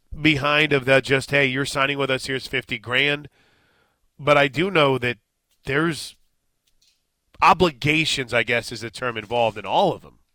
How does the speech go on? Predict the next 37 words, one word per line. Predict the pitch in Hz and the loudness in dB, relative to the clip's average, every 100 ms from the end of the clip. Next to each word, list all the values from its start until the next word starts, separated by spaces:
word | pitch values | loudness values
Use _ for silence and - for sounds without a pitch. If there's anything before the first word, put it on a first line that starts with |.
| _ _ _ _ _ - | _ _ _ _ _ 0
That's | 180 - | 0 4
my | 175 233 | 4 4
understanding. | 87 - - - - _ _ _ _ _ - - - _ - | 0 -8 -18 -20 -20 _ _ _ _ _ -20 -20 -20 _ 2
Um, | 147 127 107 104 _ _ _ _ _ _ - | 4 4 2 -8 _ _ _ _ _ _ -2
you | 139 | 2
know, | 135 | 4
the, | 139 139 | 2 0
the | 127 | -2
one | 123 143 151 | 2 2 2
thing, | - 147 139 | 2 2 2
it, | 127 _ _ _ _ | -2 _ _ _ _
a | - | -6
couple | - 120 | -4 -2
people | 135 135 | -4 0
I | 135 | 2
had | 135 | 2
talked | - 123 | 0 -2
to, | - | 0
and | 151 | 0
I've, | 170 143 | 0 0
I've | 156 180 | -2 0
reached | 220 - | -2 0
out | 151 143 | 0 0
to | |
David | 139 131 117 | -4 -2 -2
Ubben | 120 113 | -2 -4
about | 104 104 95 | -4 -4 -6
this, | 107 98 | -10 -12
but, | - 104 - - - _ _ - | -14 -16 -16 -20 -20 _ _ -4
um, | 123 113 110 | -2 -2 0
I | 120 | 0
haven't | 151 131 | 2 0
heard | 123 | -2
back | 110 107 104 104 | 2 0 0 -6
yet | 95 - | -8 -10
'cause | - 117 | -10 -8
he | 143 151 | -6 -8